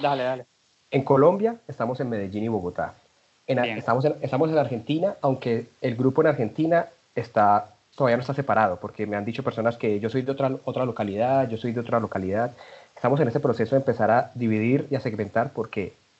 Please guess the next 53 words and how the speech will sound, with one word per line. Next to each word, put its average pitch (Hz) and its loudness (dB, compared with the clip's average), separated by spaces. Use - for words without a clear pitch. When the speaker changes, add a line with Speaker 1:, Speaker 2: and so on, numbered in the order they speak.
Speaker 2:
están 107 -2
en 117 0
diferentes 110 -2
ciudades 92 -2
de 110 -10
Argentina. 95 -8
Speaker 1:
Ah, 143 0
ok. 240 6
Speaker 2:
Eh, 101 0
en 127 2
México 147 2
es, 117 -4
creo 113 2
que 131 -2
estamos 107 -2
en 117 0
Ciudad 95 2
de 98 0
México, 139 -2
los - -8
que 104 2
hay 92 4
en 107 2
el 98 -2
grupo. 110 -2
En 120 -2
Chile 127 2
creo 135 2
que 131 -2
también, 110 0
que - -8
están 104 -4
en 113 -2
Santiago 101 -2
la 110 0
mayoría. 95 -2
Y 165 4
en 165 4
Perú 156 4
también 123 0
se 139 -2
presenta 123 -2
lo 113 2
mismo. 101 -2
En 90 -4
Perú 98 -2
creo 113 2
que 110 -2
hay 90 2
personas 110 0
de 107 0
diferentes 95 -2
ciudades. 113 2